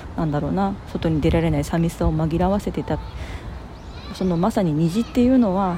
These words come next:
平和とか幸せの象徴だよねと。まあ、そういったその真実の愛とか優しさを分け合おうっていうことを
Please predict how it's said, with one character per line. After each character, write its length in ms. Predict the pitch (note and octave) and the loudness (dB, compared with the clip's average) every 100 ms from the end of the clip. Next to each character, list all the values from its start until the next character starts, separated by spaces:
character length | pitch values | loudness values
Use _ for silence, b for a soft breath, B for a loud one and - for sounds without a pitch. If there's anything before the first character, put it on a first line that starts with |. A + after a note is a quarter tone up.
| - | 0
平 220 | F3+ F3+ | 2 4
和 100 | F#3+ | 2
と 120 | G#3 | 0
か 140 | - D#3+ | -2 -2
幸 260 | F3+ D#3+ | 0 0
せ 100 | E3 | 2
の 80 | F3+ | 0
象 260 | E3+ F3 E3 | 0 0 0
徴 200 | F3+ F#3 | 0 0
だ 100 | G3 | 0
よ 80 | E3+ | 0
ね 140 | D#3 | -2
と。 120 | - - - - B B B | -4 -10 -10 -10 B B B
ま 60 | F#3 | -6
あ、 20 | |
そ 200 | - G#3 | -2 0
う 60 | G#3 | 0
い 40 | |
っ 20 | - - | 0 0
た 200 | C4 B3+ | 4 4
そ 140 | - | 2
の 100 | F3+ | -2
真 240 | F3 A3+ G#3+ | 0 4 4
実 240 | F3 E3+ | 4 0
の 60 | E3 | 0
愛 100 | E3 | 0
と 80 | E3 | -2
か 120 | D3 | -2
優 120 | D#3+ | -2
し 180 | - F#3+ | -2 -4
さ 220 | - A3 | -4 -2
を 180 | G3+ - | -2 -2
分 100 | F3+ | -4
け 200 | E3 F#3+ | -2 0
合 80 | G3 | 2
お 100 | A3+ | 2
う 20 | G#3+ | 2
っ 20 | |
て 240 | - - | -2 0
い 100 | G#3 | 2
う 60 | A#3+ | 2
こ 100 | C#4 | 0
と 140 | C#4 | 2
を 260 | C4+ D#4 | 2 2